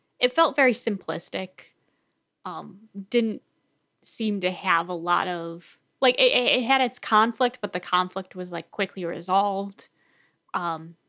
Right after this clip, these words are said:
and then there's also that teaser at the end that I'm sure is, like, leading into Ori and the Will of the Wisps. Um,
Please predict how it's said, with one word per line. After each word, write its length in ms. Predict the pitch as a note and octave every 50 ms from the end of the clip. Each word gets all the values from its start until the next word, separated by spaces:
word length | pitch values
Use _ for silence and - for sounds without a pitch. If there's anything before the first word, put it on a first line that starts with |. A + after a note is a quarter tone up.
| _ -
and 120 | G#3+ G#3 G#3
then 100 | G3+ G3+
there's 200 | G3 F#3+ F3+ F#3
also 240 | F3+ F#3 - -
that 220 | F#3 F#3 F3+ - -
teaser 380 | - - G#3 G3 F#3 - F#3
at 140 | F#3+ F3 -
the 180 | - F3 F3 F3+
end 320 | F#3 F#3 F#3+ F#3+ F#3+ F#3
that 160 | F#3 F3 -
I'm 140 | - F3+ F3+
sure 280 | F3 - - F#3+ F3+ F3
is, 140 | E3+ D#3+ -
like, 160 | E3 - -
leading 340 | E3+ F#3 F#3+ E3+ E3 E3 E3
into 500 | E3 E3 F3+ - - - E3 D#3+ E3 - -
Ori 340 | - F3+ F3+ F3 F3+ F3 E3+
and 100 | E3+ E3+
the 60 | E3 E3
Will 180 | E3+ E3+ E3
of 100 | E3 - -
the 80 | -
Wisps. 600 | D#3+ F#3 G3+ G#3 G3+ - - - - - - - _ _ _ _ _ _ _ _ _ _ _ _ -
Um, 560 | - F#3 F3+ F3+ F3+ F3+ D#3+ D#3+ E3 E3+ F3